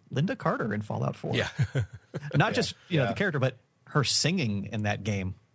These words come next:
Speaker 1: great stuff.
Speaker 2: Yeah, I've got it unlocked now, too. So I'm listening whenever that comes on.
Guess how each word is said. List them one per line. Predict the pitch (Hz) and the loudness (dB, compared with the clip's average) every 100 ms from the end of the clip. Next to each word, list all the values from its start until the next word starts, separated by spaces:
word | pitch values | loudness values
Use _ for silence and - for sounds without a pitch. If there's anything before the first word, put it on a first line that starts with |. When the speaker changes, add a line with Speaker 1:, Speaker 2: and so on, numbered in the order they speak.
| _ _ - | _ _ -14
Speaker 1:
great | - 92 110 107 | -10 -2 -2 0
stuff. | - - 95 - - - - - - - - | -2 -2 -4 -8 -14 -18 -18 -20 -20 -20 -6
Speaker 2:
Yeah, | - 98 - | 0 0 2
I've | 120 | 0
got | 117 120 | 4 2
it | 107 | 2
unlocked | 101 104 95 95 - | 0 -2 0 0 0
now, | 104 98 | 0 0
too. | - 101 104 _ | 0 -2 -4 _
So | - 107 | -2 2
I'm | 98 110 104 101 | 4 2 2 2
listening | 98 117 104 | 2 2 2
whenever | 101 110 107 | 2 2 2
that | 98 104 | 2 0
comes | - 110 90 | 0 0 0
on. | 87 107 120 | 0 0 0